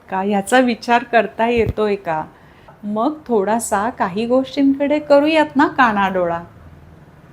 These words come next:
पटतंय का तुम्हाला? तुम्ही काय काय करू शकता किंवा काय काय केलेलं आहे अशा परिस्थितीमध्ये, हे कमेंट्समध्ये नक्की सांगा.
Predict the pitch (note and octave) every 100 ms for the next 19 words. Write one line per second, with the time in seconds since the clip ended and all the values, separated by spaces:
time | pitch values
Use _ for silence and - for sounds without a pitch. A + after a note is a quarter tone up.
0 | - - - - - - - - C4 -
1 | D#4+ F4+ D4+ D4+ C4 A3 G3+ F#3+ G3 -
2 | _ _ _ _ _ - _ - - -
3 | - - - - - C#4 B3+ D#4 G#4 D#4
4 | C#4 C#4+ C#4+ D4 E4 D#4+ C#4 C4 C4 -
5 | A3+ - - G#3 F3+ F#3 - C4+ D4+ D4+
6 | A#3+ G#3 G#3 C4 D4+ D4 B3 A3+ B3+ C4
7 | A#3 G3+ G#3+ F#3 F3+ - _ - - -
8 | A3+ - C4+ C#4 C#4+ D4+ C#4 - - B3+
9 | G#3 F#3+ F3+ F3 E3+ F3 - - - -
10 | D#4 E4 C4 G#3 A3+ C4+ C4+ A#3+ G#3+ G#3
11 | B3+ A3+ G3 - A#3 A3 F#3+ D#3 - -